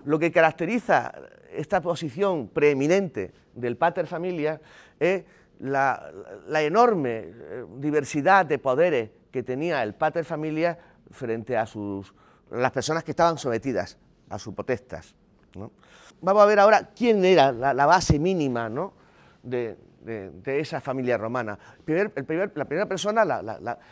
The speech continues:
la, la principal, era este pater familias, cuyo sometimiento a esa potestad de los demás miembros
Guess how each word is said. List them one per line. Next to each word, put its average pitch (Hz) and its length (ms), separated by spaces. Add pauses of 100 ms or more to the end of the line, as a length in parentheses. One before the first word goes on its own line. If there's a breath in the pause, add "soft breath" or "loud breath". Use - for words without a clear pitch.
(300 loud breath)
la, 104 180
la 117 120
principal, 147 720
era 139 180
este 143 200
pater 190 220
familias, 202 420 (360 loud breath)
cuyo 147 380
sometimiento 175 840
a 180 60
esa 175 160
potestad 196 640
de 143 200
los 135 200
demás 151 380
miembros 190 420